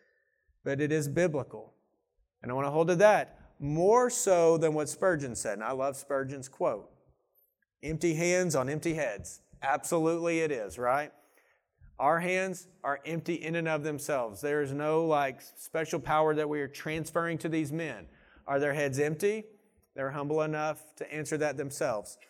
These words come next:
so that I don't get in trouble. We'll ask their wives. Empty hands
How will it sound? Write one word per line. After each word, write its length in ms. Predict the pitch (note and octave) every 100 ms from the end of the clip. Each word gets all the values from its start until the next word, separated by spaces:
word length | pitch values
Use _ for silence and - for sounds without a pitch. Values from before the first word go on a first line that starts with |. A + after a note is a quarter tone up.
| _
so 160 | - C3
that 160 | B2+
I 100 | C3
don't 180 | C3+ C3+
get 140 | C3 B2+
in 120 | B2
trouble. 340 | C3+ A2 F#2 _ _ - - _ - -
We'll 120 | C3
ask 280 | A#2+ C3 -
their 140 | C3+
wives. 540 | C3 A#2 G#2 G2+ - - _ _ _ _ _ - - - _ _ _ _
Empty 340 | C#3+ F3+ G3 G3+
hands 720 | F#3 F#3 F#3+ G3 F#3+ - -